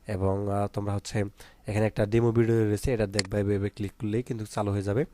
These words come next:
Then হচ্ছে এই ভিডিওটা দেখতে পাবা, এবং এখানে ডেমো দেখো, এখানে লেখা আছে। তারপরে প্রি বুক করো, এখানে লেখা আছে, প্রি বুক করতে পারবা,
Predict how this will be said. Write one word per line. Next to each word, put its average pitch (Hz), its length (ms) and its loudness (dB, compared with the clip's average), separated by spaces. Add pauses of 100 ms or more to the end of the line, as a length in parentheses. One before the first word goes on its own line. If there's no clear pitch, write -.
(360)
Then 113 120 0
হচ্ছে 107 200 -2
এই 113 200 -2
ভিডিওটা 107 340 0
দেখতে 107 240 -2
পাবা, 107 240 2 (380)
এবং 104 120 -2
এখানে 104 160 0
ডেমো 110 260 2
দেখো, 104 260 0
এখানে 104 140 -2
লেখা 101 200 -2
আছে। 120 220 -4 (400)
তারপরে 104 240 4
প্রি 147 220 4
বুক 127 220 6
করো, 113 140 4
এখানে 107 220 2
লেখা 104 160 0
আছে, 180 240 -6 (340)
প্রি 131 120 4
বুক 113 200 2
করতে 113 220 0
পারবা, 107 280 4